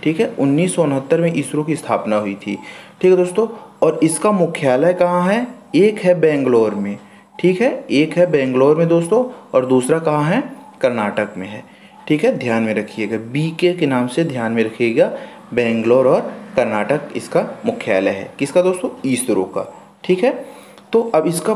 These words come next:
पूर्ण रूप क्या होता है? दोस्तों, इसका जो पूर्ण रूप होता है इंडियन स्पेस रिसर्च ऑर्गेनाइजेशन, यानी कि इसका आंसर डी सही है। ठीक है, चलिए नेक्स्ट क्वेश्चन देखते हैं।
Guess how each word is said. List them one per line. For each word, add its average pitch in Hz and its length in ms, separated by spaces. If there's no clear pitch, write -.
पूर्ण 185 280
रूप 190 300
क्या 170 140
होता 170 320
है? 180 280
दोस्तों, 170 260
इसका 175 280
जो 220 100
पूर्ण 175 280
रूप 151 220
होता 110 280
है 139 500
इंडियन 175 560
स्पेस 165 520
रिसर्च 117 600
ऑर्गेनाइजेशन, 107 840
यानी 143 220
कि 165 100
इसका 170 240
आंसर 139 420
डी 135 340
सही 92 280
है। - 220
ठीक 185 220
है, 285 60
चलिए 98 340
नेक्स्ट 165 240
क्वेश्चन 196 320
देखते 202 300
हैं। 220 220